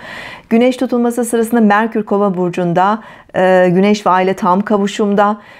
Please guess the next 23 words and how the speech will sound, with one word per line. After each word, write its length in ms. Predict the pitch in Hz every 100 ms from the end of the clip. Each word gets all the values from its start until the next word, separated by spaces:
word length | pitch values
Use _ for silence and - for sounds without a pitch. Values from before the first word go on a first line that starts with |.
| -
Koç 240 | - 214 220
burcundaki 480 | 220 214 214 - -
Uranüs'ün 640 | 190 208 226 214 226 208
de 60 | 214
yine, 480 | 196 202 202 202 -
e, 100 | 180 180 180 180 175 175
yeni 280 | 180 196 202
aya 220 | 196 196
güzel 460 | 185 185 196 196 190
bir 240 | 190 170
destek 360 | 175 170 214 214
açısı 360 | 202 202 220
var. 280 | 208 208 - - - - -
Akrep 380 | 214 254 254 240
burcundaki 440 | 233 226 220 226
Jüpiter'in 520 | 196 220 240 247 240
çok 200 | 240 233 -
güçlü 640 | 185 202 - 208 214 208 208 -
bir 160 | 208 202
açısı 400 | 196 202 196 196
söz 280 | 202 208 -
konusu. 540 | 233 226 214 233 226 - - - - -
Ee, 680 | 208 208 208 202 202 196